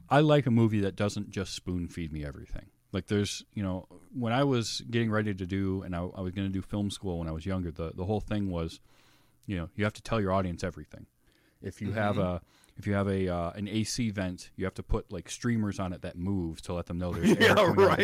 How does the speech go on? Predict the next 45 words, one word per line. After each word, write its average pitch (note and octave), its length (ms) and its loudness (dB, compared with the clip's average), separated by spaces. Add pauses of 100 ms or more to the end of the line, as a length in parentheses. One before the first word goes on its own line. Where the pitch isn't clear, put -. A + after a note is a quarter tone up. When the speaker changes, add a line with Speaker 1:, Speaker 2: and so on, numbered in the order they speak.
Speaker 1:
A G#2+ 60 4
C - 160 -4
vent. - 280 -4
Like, B3+ 200 6
Speaker 2:
<laughs> - 0 -
Right, - 140 6 (400)
right. E3+ 280 6 (1300)
Speaker 1:
But A2 340 6
Speaker 2:
<laughs> - 20 -12
That E3 180 2
thing F3 140 0
that's E3 140 -4
never D#3 360 0
happened C3 360 -4
in A2 100 -4
real A2+ 240 -6
Speaker 1:
yeah, A#2+ 120 6
Speaker 2:
life. - 80 -4 (160)
Speaker 1:
never. A2 480 6 (360)
Uh, G2 440 0 (220)
Speaker 2:
<laughs> G3 240 0
Speaker 1:
but A#2+ 340 2
I, C3 260 4 (140)
I B2+ 160 4
love B2 320 4
a B2+ 40 4
movie A2+ 280 4
that G2 220 -4
challenges G2 520 -2
you E2+ 120 -4
a D#2 40 -4
little D#2 200 -4
bit D#2 180 -8
and, F#2 320 -2
and G2+ 160 0
draws A2 340 4
you A2+ 60 2
Speaker 2:
Mm-hmm. G#2+ 60 4
Speaker 1:
in G#2 60 4
and G2 80 2
makes G2+ 240 0
you G2+ 60 -2
think. - 360 -6
So - 280 -4
don't, D3 300 6